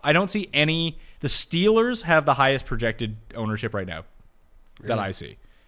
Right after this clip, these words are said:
Speaker 1: and they're at thirty-six hundred bucks. So of all the cheap Ds, people are using, like, the Patriots, the Commanders.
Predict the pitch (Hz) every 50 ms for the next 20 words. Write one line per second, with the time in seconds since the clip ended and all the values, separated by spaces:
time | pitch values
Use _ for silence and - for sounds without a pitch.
0 | - - 123 123 127 123 123 - - 127 127 120 117 120 120 104 - 123 104 101
1 | 95 87 76 - - - - - - - - - - - 160 147 151 175 214 214
2 | 196 - - - 226 240 - - - 214 214 156 101 90 107 139 - - - -
3 | - - - - - - - - - 156 - 156 143 135 127 120 - - - 131
4 | 127 120 127 117 110 101 - - - 92 - - 139 160 165 - - 170 165 165
5 | 165 156 - - - 110 - - 110 107 120 143 156 156 156 151 156 156 156 151
6 | 156 151 135 - -